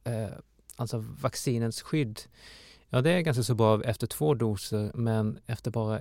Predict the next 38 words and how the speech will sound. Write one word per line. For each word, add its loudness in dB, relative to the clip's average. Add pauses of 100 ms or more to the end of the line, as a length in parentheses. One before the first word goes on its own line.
en -2
dos -2
så -2 (280)
är -2
det -2
nog -4 (560)
inte -2
lika 0
bra 4
mot 2 (140)
då -4
den -4
här -4
deltavarianten 2
som 0
mot -4 (140)
andra 2
varianter. 0 (540)
Och -4
det 4
är 2
klart, 4 (120)
det, -2
det, 0 (180)
det -4
är 0
inte -4
så 0
bra 0
nu. 2
Det 0
är 2
fortfarande -2 (220)
väldigt -2
många 4
som 4
bara 4
fått, -6